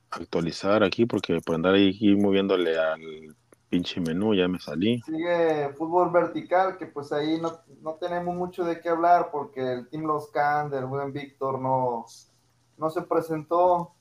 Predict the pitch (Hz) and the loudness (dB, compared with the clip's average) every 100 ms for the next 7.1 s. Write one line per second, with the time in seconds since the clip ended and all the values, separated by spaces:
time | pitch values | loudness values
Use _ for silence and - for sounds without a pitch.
0 | - 123 135 143 139 131 123 120 - 131 | -12 -8 -6 -4 0 2 2 -2 -6 -2
1 | 135 135 131 127 135 127 113 110 107 104 | -2 0 0 0 -4 -8 -6 -2 -2 -4
2 | - _ _ _ _ _ _ _ _ _ | -14 _ _ _ _ _ _ _ _ _
3 | - - - 170 170 156 170 165 135 151 | -20 -20 -6 4 6 8 10 10 10 10
4 | 190 190 190 185 160 127 - 139 156 180 | 10 8 10 10 10 8 6 8 8 6
5 | 151 - 127 120 107 135 160 165 160 135 | 4 6 8 8 10 10 10 8 8 6
6 | - 143 147 156 147 117 107 123 127 131 | 4 2 0 0 0 2 2 0 0 -2
7 | 170 | -6